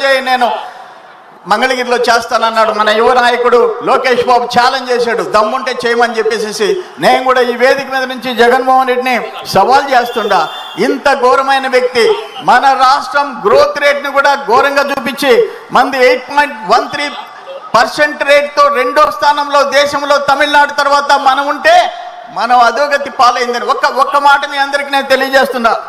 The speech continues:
సాక్షి పత్రిక చదవండి. ఈరోజు చదివితే ఈ రాష్ట్రం ఏ విధంగా నాశనం కావాలని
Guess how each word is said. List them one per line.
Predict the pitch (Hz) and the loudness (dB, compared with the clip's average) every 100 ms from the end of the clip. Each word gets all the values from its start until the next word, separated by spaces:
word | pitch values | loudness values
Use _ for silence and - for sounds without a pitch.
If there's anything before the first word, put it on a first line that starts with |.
| - - - | -14 -16 0
సాక్షి | 233 254 262 269 | 2 2 -2 -2
పత్రిక | 262 247 240 | -2 -4 -2
చదవండి. | 240 233 240 233 | 0 0 -2 -2
ఈరోజు | 220 220 208 202 - - - - - | -2 -2 -4 -8 -12 -20 -20 -20 -2
చదివితే | 247 294 311 311 302 302 240 - - - 247 | 0 0 -4 -2 0 0 -2 -12 -14 -8 -6
ఈ | 285 277 240 | -4 0 2
రాష్ట్రం | 247 226 - 311 311 233 285 | 2 0 -4 -4 -4 0 2
ఏ | 294 | 2
విధంగా | 294 294 285 294 277 | 0 -2 2 2 4
నాశనం | 269 269 277 285 269 | 2 0 -8 -4 2
కావాలని | 262 269 269 262 | 2 2 -2 -4